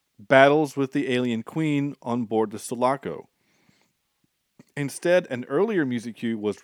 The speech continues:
reused, leaving the cue available for this film.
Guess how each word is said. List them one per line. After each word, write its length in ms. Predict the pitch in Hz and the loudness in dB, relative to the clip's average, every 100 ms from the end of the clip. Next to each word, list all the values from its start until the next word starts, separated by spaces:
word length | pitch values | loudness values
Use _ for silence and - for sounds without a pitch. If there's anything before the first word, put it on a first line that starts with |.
| - | -4
reused, 680 | 143 151 151 135 117 113 123 | -4 -2 -2 0 0 -4 -6
leaving 320 | 123 131 123 | -4 -2 -4
the 100 | 110 | -6
cue 280 | - 127 123 | -6 -4 -4
available 500 | 104 120 127 110 117 | -2 -2 -2 -4 -6
for 260 | - 156 | -6 -6
this 320 | 120 151 202 | 0 2 2
film. 320 | - 95 80 | -2 -12 -12